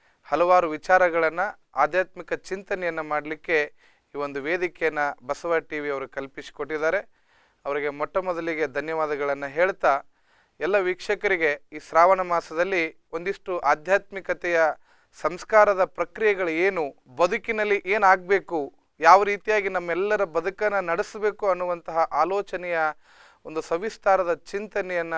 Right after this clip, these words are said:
ವಿಚಾರದ ಗೋಷ್ಠಿಯನ್ನ ನಾವು ಇವತ್ತಿನ ಈ ಕಾರ್ಯಕ್ರಮದಲ್ಲಿ ಮಾಡೋಣ ಅನ್ನುವಂಥದ್ದನ್ನ ಹೇಳ್ತಾ, ಮೊಟ್ಟ ಮೊದಲಿಗೆ ಬಸವಾದಿ ಪ್ರಮಥರನ್ನ, ವಿಶ್ವದ ಎಲ್ಲ ಮಹಾ ದಾರ್ಶನಿಕರನ್ನ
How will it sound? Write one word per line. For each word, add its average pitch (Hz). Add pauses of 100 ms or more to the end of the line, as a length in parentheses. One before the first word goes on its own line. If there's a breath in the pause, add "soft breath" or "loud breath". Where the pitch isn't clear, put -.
(140)
ವಿಚಾರದ 175
ಗೋಷ್ಠಿಯನ್ನ 170
ನಾವು 156
ಇವತ್ತಿನ 151
ಈ 147
ಕಾರ್ಯಕ್ರಮದಲ್ಲಿ 139
ಮಾಡೋಣ 160
ಅನ್ನುವಂಥದ್ದನ್ನ 139
ಹೇಳ್ತಾ, 160 (580 soft breath)
ಮೊಟ್ಟ 156
ಮೊದಲಿಗೆ 180 (460)
ಬಸವಾದಿ 190
ಪ್ರಮಥರನ್ನ, 175
ವಿಶ್ವದ 190
ಎಲ್ಲ 190
ಮಹಾ 190
ದಾರ್ಶನಿಕರನ್ನ 160